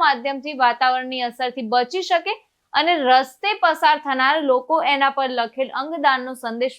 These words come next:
વારંવાર વાંચી શકે તેવા ઉદ્દેશથી તૈયાર કરવામાં આવેલ આ ટ્રાફિક પોલીસ માટેના સુવિધાયુક્ત બૂથો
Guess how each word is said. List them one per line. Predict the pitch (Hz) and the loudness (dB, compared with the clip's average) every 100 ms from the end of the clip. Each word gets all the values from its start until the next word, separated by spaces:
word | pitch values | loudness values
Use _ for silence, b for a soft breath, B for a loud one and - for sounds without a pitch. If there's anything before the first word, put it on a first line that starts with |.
| 226 | 0
વારંવાર | 240 269 285 254 320 311 | 0 0 -2 0 0 0
વાંચી | 240 214 233 - | -4 -6 -16 -18
શકે | 202 254 262 | -12 -12 -10
તેવા | 233 226 214 | -8 -6 -6
ઉદ્દેશથી | 208 269 285 240 - 170 _ _ _ - | -6 -8 -8 -14 -20 -20 _ _ _ -2
તૈયાર | 285 311 370 381 330 | 2 4 4 2 0
કરવામાં | 262 262 262 240 226 | 2 2 2 2 2
આવેલ | 220 233 262 254 | 2 0 -2 -2
આ | 254 | -2
ટ્રાફિક | 269 233 240 381 392 - | 2 2 2 -4 -8 -2
પોલીસ | 285 262 277 - 254 | -2 0 -6 -8 -4
માટેના | 226 233 233 240 240 | -4 -4 -6 -6 -6
સુવિધાયુક્ત | 240 220 233 226 226 240 233 202 | -10 -10 -4 -2 -2 -2 -6 -6
બૂથો | 233 240 254 | -10 -6 -6